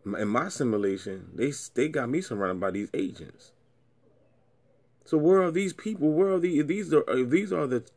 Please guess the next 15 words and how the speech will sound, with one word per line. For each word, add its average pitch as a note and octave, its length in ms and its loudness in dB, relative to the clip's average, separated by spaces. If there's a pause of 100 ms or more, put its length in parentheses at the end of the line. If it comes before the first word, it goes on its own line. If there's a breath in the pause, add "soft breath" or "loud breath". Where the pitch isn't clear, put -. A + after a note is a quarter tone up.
(460 soft breath)
the - 80 -2
community D#3 500 4
town C#3 380 -2
watch, - 440 -4 (1000)
then E3+ 140 2
how G3 120 4
come F#3 180 2
they're F#3 120 2
not F3+ 240 2
watching? F#3+ 560 -4 (360)
How F3+ 100 -6
come F3+ 160 0
they're F3+ 100 4
not E3+ 180 0
watching D#3+ 540 -4